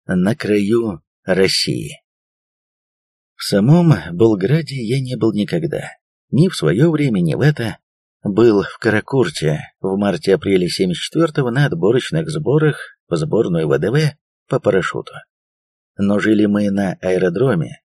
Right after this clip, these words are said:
там же питались, а это довольно далеко от города. Город сверху видел. Типичное военное поселение времен Очакова и покорения Крыма,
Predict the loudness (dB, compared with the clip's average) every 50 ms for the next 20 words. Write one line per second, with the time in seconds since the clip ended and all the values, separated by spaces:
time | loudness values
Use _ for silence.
0 | _ _ _ _ -2 -2 0 0 -2 -2 -2 -2 -2 0 2 2 2 2 0 0
1 | -4 _ _ _ _ _ _ _ _ _ _ -2 2 2 4 2 2 0 0 0
2 | 2 4 2 2 2 0 0 0 0 -2 -2 0 0 0 0 0 -2 -4 -4 -4
3 | -6 -8 -10 -12 -16 -20 _ _ _ _ _ _ _ _ _ _ _ _ _ _
4 | _ _ _ -8 -6 -2 2 2 4 4 4 2 0 -2 -6 -4 0 2 2 2
5 | 2 0 0 0 0 2 2 2 2 2 0 -4 _ _ _ _ _ _ _ -4
6 | -4 0 0 0 -2 0 -2 0 2 4 4 4 4 4 4 4 2 0 0 0
7 | -2 -2 0 0 0 2 2 2 0 0 0 0 0 0 0 0 -2 -2 -4 -4
8 | -4 -6 -6 -4 -2 -2 -2 -2 0 0 2 2 2 2 0 -2 -2 0 0 0
9 | 0 0 -4 -4 -4 -4 -4 -4 -4 -6 -12